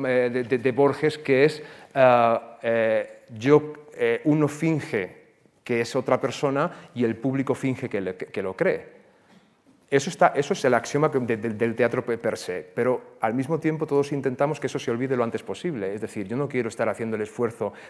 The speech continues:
de que esa cosa que nos pasa cuando no nos gusta una cosa, esto no hay Dios que se lo crea. No, yo quiero entrar, que me des los suficientes efectos de, de, de convención para crear la fantasía de tal manera que no pueda existir otra cosa a su alrededor. Para mí,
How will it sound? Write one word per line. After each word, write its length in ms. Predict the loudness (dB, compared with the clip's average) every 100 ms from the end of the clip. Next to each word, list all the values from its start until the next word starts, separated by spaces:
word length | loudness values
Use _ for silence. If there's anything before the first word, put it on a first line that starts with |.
| -6
de 100 | -6
que 220 | -6 -12 -18 -12
esa 200 | -6 -4
cosa 160 | -4 -4
que 80 |
nos 100 | -4
pasa 300 | -2 -2 -2
cuando 200 | -4 -4
no 140 | -6 -6
nos 160 | -8
gusta 220 | -8 -8 -8
una 100 | -6
cosa, 280 | -4 -4 -6
esto 180 | -10 -8
no 100 | -8
hay 40 |
Dios 140 | -10 -12
que 100 | -12
se 120 | -10
lo 120 | -6
crea. 320 | -2 0 -2 -12 -20 _ _ _ _ -10
No, 160 | -2 0
yo 180 | 0 0
quiero 240 | 2 4
entrar, 380 | 2 4 4 4
que 100 | 0
me 120 | 2
des 260 | 2 2 -2 -16 -4
los 120 | -4
suficientes 600 | -4 -8 -4 -2 -2 -4 -12 -16 -8
efectos 480 | -4 -4 -2 -4
de, 140 | 0 0
de, 260 | 0 -4
de 140 | -2 -4
convención 800 | -4 -2 -4 -6 -4 -2 0 -2 -8 0
para 280 | 2 2 0
crear 640 | -2 2 2 0 -10 -20 _ -4
la 200 | -2 0
fantasía 540 | -2 -4 -6 0 0
de 80 | 0
tal 220 | -2 -2
manera 360 | -2 -2 -4 -2
que 140 | -2
no 160 | -2 -2
pueda 240 | -2 -2
existir 580 | -4 -14 -10 -8 -8 -6
otra 240 | -8 -4 -4
cosa 320 | -4 -4 -6
a 80 | -8
su 140 | -6
alrededor. 480 | -6 -6 -8 -6 -4
Para 220 | 2 2
mí, 200 | 4 -2